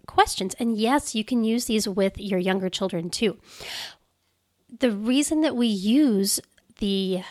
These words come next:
subjective measures is that I want to know what my student has learned. That is the first reason why I implement homeschool exams. I want to know exactly what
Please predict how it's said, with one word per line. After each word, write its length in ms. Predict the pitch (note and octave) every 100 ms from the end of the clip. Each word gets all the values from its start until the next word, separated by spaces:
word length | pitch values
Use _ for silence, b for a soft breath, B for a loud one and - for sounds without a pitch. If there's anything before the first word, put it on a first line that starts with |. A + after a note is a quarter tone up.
| B
subjective 1120 | - - - F#3 F3 - A#3+ C4+ - C4 G#3+ G#3 C4
measures 480 | G3+ F3 D#3+ F3 B3
is 80 |
that 160 | C4 C4 -
I 160 | C#4
want 260 | A4 A4+ G#4
to 140 | -
know 500 | C4 A#3 G#3+ G#3+ G#3+ -
what 420 | G3+ F#3+ G3 -
my 180 | C4+ C#4+
student 480 | - - G#3 A#3 -
has 300 | - G3 F#3
learned. 420 | F#3 F#3+ D#3 - B B B B
That 180 | B3 C#4+
is 260 | D4 - C#4+
the 160 | B3
first 520 | A#3+ - C4+ C#4 - A3
reason 500 | A3 G#3+ C#4+ D4+ -
why 640 | A3 F#3+ G#3 G3+ A#3 B3 B3
I 320 | - G#3 A3 G#3+
implement 480 | G#3 - G#3 G#3 -
homeschool 720 | - G#3+ G#3+ - - F#3+ F3+
exams. 520 | F3+ E3+ F3 F3 - B B B -
I 100 | B3+
want 280 | F4 F#4+ F#4+
to 120 | F4
know 320 | D4 C#4 C4+
exactly 680 | B3+ G#3 - A3+ C4 - A#3
what 600 | G#3 F#3+ F#3 G3 C4+ D#4